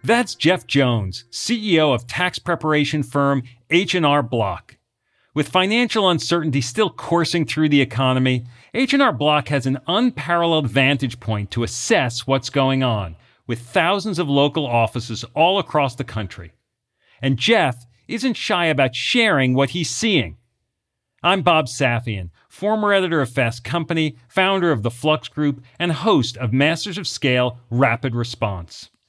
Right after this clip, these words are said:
I wanted to talk with Jeff because he's anchored on small business and entrepreneurship as the key factor in restoring America's financial health. H and R Block recently conducted an in-depth survey of thousands of small businesses.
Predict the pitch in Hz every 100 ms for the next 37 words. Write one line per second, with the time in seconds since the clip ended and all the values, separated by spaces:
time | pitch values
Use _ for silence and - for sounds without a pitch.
0 | _ _ _ - 262 294 285 196 - 175
1 | 156 160 117 - 123 120 143 156 127 -
2 | _ - 254 185 - 165 202 185 151 120
3 | 117 - 160 170 185 151 160 139 160 127
4 | 127 139 131 123 120 123 160 - 175 165
5 | - _ - 135 147 - - 254 247 -
6 | 180 139 - 101 82 _ - 127 123 -
7 | - 185 208 202 156 139 139 147 - 147
8 | 143 120 120 139 - 170 90 - _ _
9 | _ _ _ _ _ 175 196 185 156 123
10 | 147 143 - 160 170 160 156 147 127 135
11 | 135 135 120 - 131 143 160 185 170 175
12 | - - - 208 147 107 92 - - -
13 | 214 202 220 190 180 170 - 175 160 156
14 | 127 135 117 101 92 87